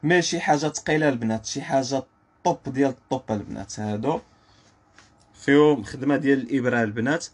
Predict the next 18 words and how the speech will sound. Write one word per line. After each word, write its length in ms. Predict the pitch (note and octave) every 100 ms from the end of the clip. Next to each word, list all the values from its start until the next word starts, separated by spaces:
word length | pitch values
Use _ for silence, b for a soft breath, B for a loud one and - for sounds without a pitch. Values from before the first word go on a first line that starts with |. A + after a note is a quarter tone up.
| b b b -
اللي 120 | B2
الثمن 500 | A#2+ - D3 C#3+ C#3
ديالهم 600 | C3 C3+ B2 B2 B2+ C#3+ - b b b
كيديروا 380 | - B2 B2+ B2+
ب 60 | B2
تسعطاش 420 | - - D#3 -
ألف 260 | - D3 B2
درهم، 420 | B2 B2+ B2+ D3+ -
مليون 560 | B2 B2 A#2 B2 B2+ C#3+
ومية 440 | - A#2 A#2 A#2 B2+
وثمانين 460 | A#2+ - A#2+ A#2+ A#2
ألف 180 | A2 A#2
ريال 160 | G#2+
البنات. 440 | F#2+ F#2+ F#2+ G2 A2
مي 200 | A2 G#2+
راه 140 | G#2
تقالين 540 | G#2 - C3+ B2 B2
البنات، 520 | A2+ G#2+ A2 A2+ C#3